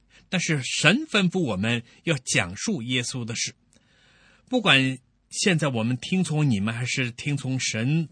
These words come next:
才是正确呢，但是你们有你们的判决。可是对我们来说，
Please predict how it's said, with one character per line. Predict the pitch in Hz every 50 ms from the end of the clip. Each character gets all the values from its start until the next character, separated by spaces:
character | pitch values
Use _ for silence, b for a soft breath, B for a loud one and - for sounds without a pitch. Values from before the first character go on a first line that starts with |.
| - _ _
才 | - - - 135 135
是 | 127 - 139
正 | - 180 170 147 127
确 | - 139 127
呢， | 139 143 143 143 135 B B B B B B
但 | - 127 127
是 | - 143 131 131 123 -
你 | 127 117 107 98
们 | 104 131 165 202
有 | 208 202 202 208
你 | 190 160 110 95
们 | 90 92 104
的 | 117 123
判 | 123 - - 147 117 101
决。 | - - 95 104 123 139 _ b b b b b b b b
可 | - 143
是 | 139 127 165
对 | 165 - - 240 220 170
我 | 120 95 87
们 | 85 113
来 | 147 170 180
说， | - - 214 208 214 208